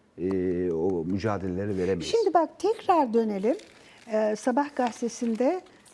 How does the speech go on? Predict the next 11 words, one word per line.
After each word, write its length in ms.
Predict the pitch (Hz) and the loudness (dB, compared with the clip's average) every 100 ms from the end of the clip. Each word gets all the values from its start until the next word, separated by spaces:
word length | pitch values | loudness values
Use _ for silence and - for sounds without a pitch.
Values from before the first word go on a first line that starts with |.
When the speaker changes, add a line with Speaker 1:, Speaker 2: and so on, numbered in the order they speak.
| 196 | -6
Speaker 2:
E, 140 | 220 | -4
Henry 380 | 196 240 247 240 | -2 0 2 2
Barkey'in 600 | 247 240 - 220 208 214 - | 0 0 0 0 0 -2 -2
eski 360 | 214 214 - | -2 -2 0
Speaker 1:
Evet. 160 | 240 190 | 2 2
Speaker 2:
en 40 | |
azından 420 | 202 196 190 180 175 | -2 -2 -2 -2 -2
çalışma 420 | 214 208 - 220 | -4 -4 -4 -4
arkadaşı 500 | 180 196 175 165 226 | -4 -6 -8 -8 -8
olduğunu 600 | 185 180 180 175 170 185 | -8 -6 -4 -4 -4 -4
bildiğimiz 580 | 180 180 175 240 370 | -6 -4 -2 -2 -4